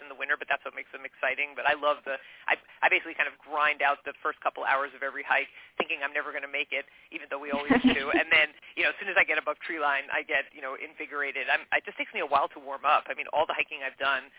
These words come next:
Speaker 1: I always have a crisis of confidence for the first few hours, like, "Why am I here? I'm never gonna make it. This is
Speaker 2: <laughs>
Speaker 1: so hard."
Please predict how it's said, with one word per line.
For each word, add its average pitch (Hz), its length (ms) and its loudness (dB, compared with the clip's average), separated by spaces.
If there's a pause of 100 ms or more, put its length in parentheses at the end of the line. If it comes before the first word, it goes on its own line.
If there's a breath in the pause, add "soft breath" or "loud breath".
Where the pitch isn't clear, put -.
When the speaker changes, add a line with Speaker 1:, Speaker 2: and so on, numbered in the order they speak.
(140 soft breath)
Speaker 1:
I 143 80 4
always 151 160 -2
have 139 100 -6
a - 80 -14
crisis 147 320 0
of 139 140 -16
confidence 135 460 -4
for 143 100 -14
the - 80 -18
first 143 220 -6
few 131 180 -8
hours, 135 240 0
like, 131 160 -10
"Why 143 180 6
am 143 80 -8
I 143 140 -4
here? 135 260 -4
I'm 131 140 -2
never 139 220 -6
gonna 139 200 -10
make 135 220 -4
it. 277 160 2
This 269 180 8
is - 180 -4
Speaker 2:
<laughs> - 100 -2
Speaker 1:
so 156 180 2
hard." 147 360 4